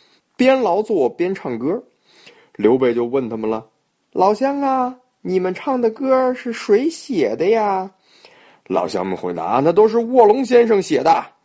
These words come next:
刘备又问了：“呃，那卧龙先生住在哪里呢？”老乡们以为刘备要找他写歌啊，就指指南边说：“No，那边有一片岗子啊，那卧龙岗，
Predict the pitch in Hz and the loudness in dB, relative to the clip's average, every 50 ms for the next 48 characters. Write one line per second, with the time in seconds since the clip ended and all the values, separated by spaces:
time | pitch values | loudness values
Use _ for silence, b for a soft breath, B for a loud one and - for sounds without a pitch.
0 | b b b b b b b - 98 104 107 110 110 110 107 110 110 101 107 107 | b b b b b b b -2 2 2 2 4 4 4 4 4 2 2 0 0
1 | 101 98 95 92 - _ _ _ - - 190 220 233 240 226 220 240 254 254 233 | 0 0 -2 -2 -2 _ _ _ -2 0 2 2 2 2 0 0 0 0 2 2
2 | 214 214 226 262 262 - - 262 247 254 247 247 233 226 233 226 - 277 254 233 | 2 2 0 -2 -6 -4 0 0 2 2 2 0 0 -2 -2 -6 -6 -4 -2 -2
3 | 208 190 185 170 165 160 156 160 180 185 165 135 117 127 143 156 165 170 170 165 | 0 0 0 0 0 -2 -2 -2 -2 -2 -2 -4 -4 -4 -2 -2 -2 -2 -4 -6
4 | 165 165 B B B B B B B B B B B B B B B - 101 95 | -6 -10 B B B B B B B B B B B B B B B -2 0 0
5 | 101 107 101 113 110 113 110 110 107 107 98 92 92 90 95 113 120 113 110 123 | 0 -2 0 0 0 0 0 0 -2 -4 -4 -6 -6 -2 0 0 0 2 0 0
6 | 139 139 135 113 110 107 101 104 - - 87 87 - 131 147 - - - 208 214 | 2 4 4 4 4 2 0 -2 -4 -6 -4 -2 -2 -2 -2 0 -2 -2 -2 -2
7 | 208 131 175 214 349 339 - - - 98 113 101 101 101 95 98 92 - 95 101 | -2 -2 -2 -2 -2 -6 -10 -6 -4 -2 -2 -2 -2 -2 -4 -6 -6 -4 -6 -4
8 | 98 104 98 92 90 85 104 104 101 98 98 95 101 104 110 117 - 175 180 180 | -2 -2 0 0 0 -2 0 0 0 0 0 -2 -2 -4 -4 -2 0 0 0 0
9 | 165 B B B B B B B - 196 196 185 170 160 160 175 175 175 170 165 | -2 B B B B B B B 0 2 2 4 2 2 4 4 4 4 4 4
10 | 170 165 156 151 143 135 123 120 147 165 156 - 156 139 135 120 156 165 175 185 | 4 2 2 0 0 0 -2 -2 -2 -4 -4 -2 -2 -2 2 2 4 4 4 2
11 | 175 147 139 123 - - _ _ - - 107 110 110 107 101 107 110 107 107 113 | 0 -2 -2 -4 -4 -8 _ _ 0 2 2 4 2 2 -2 -2 -2 -2 -2 -2
12 | 117 131 131 127 120 113 120 147 165 175 185 190 208 | -2 -4 0 2 2 4 2 2 2 4 4 4 4